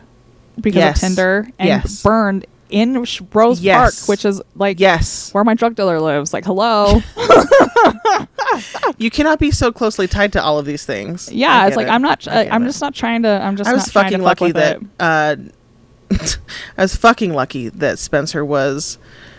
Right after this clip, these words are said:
Speaker 2: on Tinder because my, one of my bestest friends from the mission, she was on Tinder and she was,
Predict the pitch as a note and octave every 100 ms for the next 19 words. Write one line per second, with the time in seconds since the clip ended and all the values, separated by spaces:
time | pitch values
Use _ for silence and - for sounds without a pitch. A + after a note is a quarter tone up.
0 | - - - - - E3+ E3 D#3+ E3+ E3+
1 | E3 D#3+ F3 D3+ D#3 C#3+ C#3 C3+ C3+ G#2+
2 | - - _ F3+ G3 F3+ - D3 D3 D3+
3 | E3+ E3 E3+ F3+ - G3 D3 C#3 D#3 -
4 | D#3+ D3+ E3+ F#3 - C#3+ D3 - - -
5 | - - - - A3+ A#3 G#3 F#3+ F3+ D#3+
6 | E3+ F3+ E3 D#3 D#3+ D#3 - F#3 G3+ G3
7 | F#3+ -